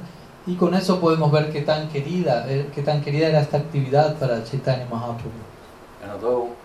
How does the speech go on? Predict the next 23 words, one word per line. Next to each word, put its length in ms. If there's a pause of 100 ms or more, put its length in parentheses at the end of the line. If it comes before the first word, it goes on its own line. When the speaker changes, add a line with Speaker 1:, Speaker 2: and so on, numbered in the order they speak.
(680)
Speaker 2:
as 100
we 60
explained, 480
Nityananda 400
Prabhu's 340
entire 400
focus 380
was 120
to 140
give 200
Chaitanya 420
Mahaprabhu 640
the 180
world 440 (200)
and 300 (580)
through 180
that 340
act 320 (920)
give 240
the 100
opportunity 640
for 220 (180)
Madhya-, 320